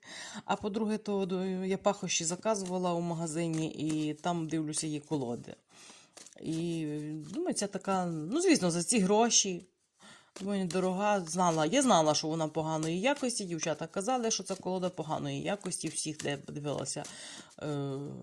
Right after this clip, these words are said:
в розпаковках, в оглядах, що вона поганої дуже якості. Ж колода хороша, але якості поганої. А думаю, ладно, за ці гроші візьму. Ну, дійсно, вона довго не послужить. Це хіба от тако тільки на карту дня її брати і все. Вона, щоб якісь розклади,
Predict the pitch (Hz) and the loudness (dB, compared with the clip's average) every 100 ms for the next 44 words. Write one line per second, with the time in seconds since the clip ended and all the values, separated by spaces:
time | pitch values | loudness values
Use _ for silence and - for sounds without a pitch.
0 | - 151 151 - - - 254 233 208 190 | -12 -8 -8 -6 -4 2 2 2 -4 -2
1 | 190 233 208 185 185 180 170 170 180 165 | 2 2 2 2 0 -2 -2 -2 -2 -4
2 | 165 170 165 143 139 143 131 - 147 - | -2 0 -2 -4 -4 -4 -4 -6 -4 -4
3 | - 180 165 151 - 277 311 220 - 170 | -2 0 0 0 2 4 4 2 2 2
4 | 165 185 202 180 151 147 135 127 131 143 | 2 0 -2 -4 -6 -6 -6 -6 -6 -10
5 | - - - - - - - 302 320 262 | -12 -16 -14 -14 -14 -16 -8 -2 2 4
6 | 202 151 151 151 175 170 - 165 151 139 | 2 0 -2 0 0 0 -2 -2 -2 -2
7 | 123 160 214 220 147 147 - 135 - - | -4 -2 -2 0 0 0 -2 -6 -8 -16
8 | _ _ _ - 185 220 226 208 180 170 | _ _ _ -6 0 2 4 2 2 0
9 | 156 - - - 131 - - - 175 175 | -2 -4 -6 -6 -8 -10 -14 -12 -8 -6
10 | 170 175 165 - 170 139 160 156 151 147 | -2 -2 -4 -8 -8 -6 -4 -4 -4 -8
11 | - 131 165 190 156 139 151 147 147 139 | -6 -4 -4 -4 -6 -6 -4 -6 -6 -10
12 | 127 - 131 131 147 147 143 151 156 143 | -8 -6 -6 -6 -6 -6 -8 -8 -8 -6
13 | 147 - 139 - 160 190 175 151 | -6 -6 -8 -8 -6 -6 -6 -6